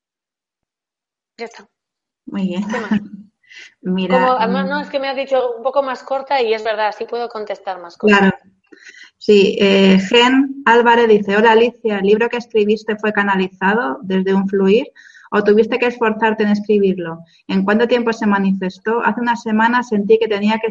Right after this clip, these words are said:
Speaker 2: permitirme escribir mi experiencia aplicando la cuántica, así que he resonado totalmente contigo. Gracias, guapa".
Speaker 1: Qué guay. Pues, mm, yo no sé lo que es canalizar. Hay mucha gente que me ve y me dice, "¿Tú sabes que estás canalizando?". Yo, yo no lo sé,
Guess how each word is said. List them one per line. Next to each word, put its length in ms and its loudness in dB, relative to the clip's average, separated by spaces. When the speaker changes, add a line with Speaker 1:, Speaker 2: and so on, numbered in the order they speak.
Speaker 2:
permitirme 560 0
escribir 460 2
mi 100 0
experiencia 680 0
aplicando 380 -4
la 200 2
cuántica, 540 0
así 300 0
que 120 2
he 40 2
resonado 480 2
totalmente 500 -2
contigo. 520 -2
Gracias, 440 -6
guapa". 340 -6
Speaker 1:
Qué 180 -12
guay. 320 -12
Pues, 560 0
mm, 300 -12
yo 360 -2
no 160 -6
sé 140 -4
lo 100 -4
que 100 -8
es 80 -14
canalizar. 640 -12
Hay 140 -2
mucha 240 -2
gente 240 -4
que 80 -2
me 120 -4
ve 100 2
y 40 2
me 100 -4
dice, 220 -10
"¿Tú 100 -12
sabes 300 -6
que 80 -12
estás 220 -10
canalizando?". 560 -6
Yo, 240 -6
yo 140 -12
no 120 -16
lo 100 -18
sé, 140 -20